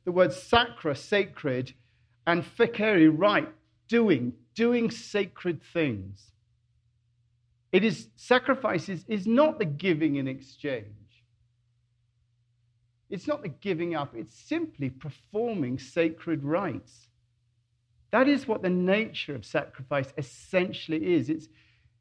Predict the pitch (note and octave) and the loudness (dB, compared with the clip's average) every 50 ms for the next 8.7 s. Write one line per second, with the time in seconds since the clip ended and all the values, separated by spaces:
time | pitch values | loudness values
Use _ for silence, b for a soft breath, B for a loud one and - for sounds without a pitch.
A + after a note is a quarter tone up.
0 | _ _ _ - - F#3+ - - - - - A#3 A#3 B3 B3 A#3 A3 A3+ A3+ A3 | _ _ _ -14 -12 -12 -12 -12 -18 -10 -8 -4 -2 0 0 0 0 0 -2 -4
1 | A3 - - D#3+ - - - - - F#3+ F#3 F#3 F#3 - - - F3+ F3 D#3 - | -6 -8 -10 -12 -12 -14 -16 -6 -2 -2 -2 -2 -4 -10 -8 -4 -2 -2 -2 -2
2 | - - C3+ C3+ C#3 D3+ D3+ C3+ G2+ G2 - - - - _ _ _ _ _ _ | -6 -12 -8 -4 -2 -2 -2 -2 -6 -8 -12 -16 -20 -20 _ _ _ _ _ _
3 | _ _ _ _ _ _ _ _ _ _ _ _ - E3+ F#3+ A3 A3 - - - | _ _ _ _ _ _ _ _ _ _ _ _ -4 0 4 4 4 4 4 2
4 | G#3+ G#3 G#3 F3 F#3 D#3+ F3 A3 G#3+ G#3+ G#3 G3+ G3 G3+ G#3+ A3+ B3+ C#4 B3 - | 2 2 2 0 -4 -2 0 0 0 0 0 -2 -4 -4 -2 -2 -2 -4 -4 -6
5 | - - - F3 C#3 C3 - C3 - - - - - G3 G3+ - - - F3 C#3 | -10 -12 -10 -8 -8 -8 -10 -14 -16 -18 -18 -10 -8 -8 -8 -8 -12 -14 -16 -14
6 | - - B2 A2 A2+ G#2+ - D#3 E3 G3+ G3 G3+ G3+ G3 G3+ G#3 G#3+ A#3 B3+ A#3 | -10 -10 -8 -8 -8 -10 -12 -6 -4 -4 -2 -2 -2 -2 0 0 2 2 0 -2
7 | D#3+ - - F3 D3 B2 B2+ - F3 D#3 E3+ F#3 F3 F#3 F#3 D3+ - - - - | -6 -8 -4 -4 -4 -4 -4 -6 -6 -2 -2 -2 -2 -4 -6 -10 -10 -14 -20 -16
8 | - - C#4+ D4+ - - - E3+ D3+ C#3 C3 C#3+ D3+ - | -12 -8 -6 -6 -6 -6 -8 -6 -6 -4 -4 -4 -4 -4